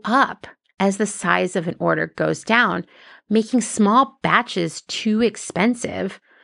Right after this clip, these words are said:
for your standard fast fashion consumer's budget. So this ability to produce in very small batches and keep pricing low, it gives Shein a major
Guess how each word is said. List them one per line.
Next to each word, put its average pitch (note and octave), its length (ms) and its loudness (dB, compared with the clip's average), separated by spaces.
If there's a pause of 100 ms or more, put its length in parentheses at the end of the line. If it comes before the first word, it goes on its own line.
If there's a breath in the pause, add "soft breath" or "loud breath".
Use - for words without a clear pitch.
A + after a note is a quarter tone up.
(260 soft breath)
for G3+ 200 2
your G#3 140 4
standard E3+ 540 2
fast - 360 -2
fashion D3+ 640 -2 (100)
consumer's C#3+ 600 -2
budget. - 580 -2 (720 loud breath)
So A#3+ 220 4
this D4 180 2
ability G#3 680 2
to - 160 -10
produce F#3 520 0
in E3 240 2
very D#3+ 380 4
small E3 500 2
batches G3+ 520 2
and F3 240 -4
keep - 360 -4
pricing E3+ 480 0
low, E3 440 2 (520 soft breath)
it - 140 -4
gives C4+ 220 4
Shein G#3+ 600 2
a E3+ 160 2
major E3 720 2